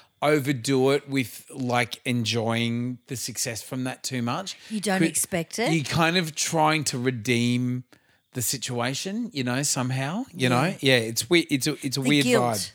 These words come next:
Speaker 2: The guilt.
Speaker 1: It is, yeah,
Speaker 2: Yeah.
Speaker 1: absolutely, absolutely.
Speaker 2: Yeah.
Speaker 1: Um,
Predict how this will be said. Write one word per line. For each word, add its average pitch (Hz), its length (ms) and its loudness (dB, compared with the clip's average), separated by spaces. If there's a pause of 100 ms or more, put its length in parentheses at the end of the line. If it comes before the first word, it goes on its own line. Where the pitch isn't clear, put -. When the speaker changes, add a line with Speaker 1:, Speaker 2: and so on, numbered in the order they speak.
Speaker 2:
The 190 80 -6
guilt. 170 440 -4
Speaker 1:
It 180 120 4
is, 190 320 0
yeah, 156 400 0
Speaker 2:
Yeah. 180 80 -2
Speaker 1:
absolutely, 147 560 0
absolutely. 117 640 -2 (160)
Speaker 2:
Yeah. 151 260 -6
Speaker 1:
Um, 151 460 2